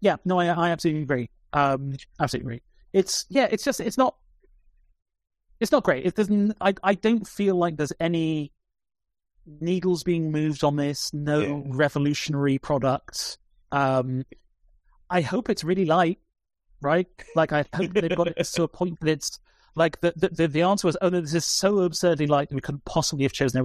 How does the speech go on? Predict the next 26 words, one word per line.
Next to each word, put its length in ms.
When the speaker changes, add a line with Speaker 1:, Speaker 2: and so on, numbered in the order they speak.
Speaker 1:
anything 260
else," 460
right? 240
Speaker 2:
Yeah. 220
Speaker 1:
But 240
Speaker 2:
No, 340
I, 220
I 40
do 160
agree 200
Speaker 1:
Nice. 60
Speaker 2:
with 120
you, 60
though. 140
The, 300
the 280
innovation, 800
sort 340
of, 280
innovation 420
meter 240
there 300
was 140
like, 280
"Meh, 500
meh." 280